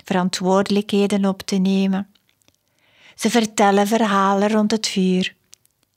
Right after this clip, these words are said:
Ze kennen ook heel wat momenten van stilte in de natuur. En hun kinderen leerden dus, ja,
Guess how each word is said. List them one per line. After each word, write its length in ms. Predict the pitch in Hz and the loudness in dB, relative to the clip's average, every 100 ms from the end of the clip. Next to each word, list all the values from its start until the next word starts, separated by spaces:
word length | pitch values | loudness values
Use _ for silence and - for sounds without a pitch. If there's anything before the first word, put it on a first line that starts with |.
| _ _ _ _ _ _ | _ _ _ _ _ _
Ze 180 | - 214 | -6 -4
kennen 360 | 214 214 202 | 0 2 2
ook 180 | 185 185 | 0 -2
heel 300 | 180 202 285 | -2 0 0
wat 140 | 233 202 | 0 0
momenten 500 | 180 185 220 269 311 | -2 -2 -2 -2 -2
van 160 | 190 | -2
stilte 540 | - - 277 294 - - | -4 -4 -2 -2 -4 -4
in 160 | 185 | -2
de 120 | 180 | -2
natuur. 600 | 180 180 - - 180 175 - _ _ _ _ - _ - - _ | -4 -6 -10 -10 -8 -10 -14 _ _ _ _ -20 _ -20 -20 _
En 320 | 208 208 190 190 | -2 0 0 0
hun 220 | 175 180 | -2 -2
kinderen 480 | 185 180 208 269 - | -4 -2 0 0 0
leerden 400 | 196 185 208 220 | -2 -2 -4 -4
dus, 380 | 226 226 - - _ | -4 -4 -6 -8 _
ja, 480 | - 180 185 - | -12 -6 -6 -6